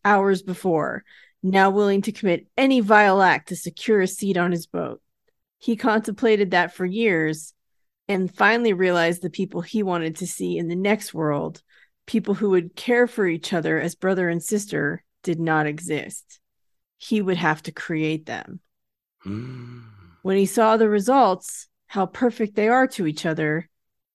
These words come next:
Speaker 1: he knew that the next world would be better.
Speaker 2: Whoa.
Speaker 1: And Frank sort of alternates between understanding and quiet outrage. He says the Iron Lung Man's daughters are down there crying and he doesn't care,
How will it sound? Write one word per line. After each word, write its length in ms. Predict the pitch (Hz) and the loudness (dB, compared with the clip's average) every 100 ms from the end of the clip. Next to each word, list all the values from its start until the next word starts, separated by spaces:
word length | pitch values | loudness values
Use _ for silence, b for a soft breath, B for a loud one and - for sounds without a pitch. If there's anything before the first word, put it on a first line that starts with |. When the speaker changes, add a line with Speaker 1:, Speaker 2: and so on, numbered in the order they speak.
| _ _ _ | _ _ _
Speaker 1:
he 280 | - 202 185 | -6 -2 0
knew 400 | 185 196 214 220 | 2 4 4 2
that 180 | 180 | -2
the 100 | 175 | -2
next 420 | 165 165 175 - 196 | -2 -2 -4 -6 -4
world 300 | 190 190 190 | -2 -2 -4
would 140 | 170 | -2
be 140 | 196 | -2
better. 540 | 175 165 - 123 98 - _ _ _ _ | 0 -2 -4 -8 -10 -16 _ _ _ _
Speaker 2:
Whoa. 1300 | 135 127 139 143 135 135 127 127 123 127 120 117 113 _ _ _ _ _ _ _ _ | -14 -10 -10 -8 -10 -12 -12 -14 -14 -14 -16 -16 -18 _ _ _ _ _ _ _ _
Speaker 1:
And 360 | 202 190 185 190 | -2 0 -2 0
Frank 260 | 320 415 | 2 2
sort 220 | - 440 415 | 4 4 4
of 80 | - | 4
alternates 580 | 269 277 294 277 277 - | 2 2 -2 0 -2 -6
between 500 | 240 - 240 220 196 | -12 -4 0 0 0
understanding 840 | 240 262 254 - 247 247 262 240 | -2 -2 -2 0 0 2 -2 -2
and 140 | 185 | -4
quiet 400 | 165 208 180 170 | -2 0 2 0
outrage. 720 | 92 127 - 98 67 - - - b b b | 0 -2 -4 -6 -8 -12 -18 -20 b b b
He 140 | - | -6
says 220 | 233 262 | 0 2
the 140 | 233 - | 4 6
Iron 280 | 202 254 254 | 6 6 2
Lung 160 | 247 | 0
Man's 220 | 233 220 | 0 0
daughters 360 | 208 190 208 208 | 2 2 2 0
are 60 | 185 | 2
down 220 | 190 190 | 2 2
there 120 | 175 | 0
crying 520 | - 220 202 175 156 | -2 0 2 2 -2
and 100 | 143 | -4
he 80 | 180 | -2
doesn't 360 | 180 175 165 151 | 0 -2 -4 -6
care, 460 | 208 156 98 95 | -4 -4 -4 -10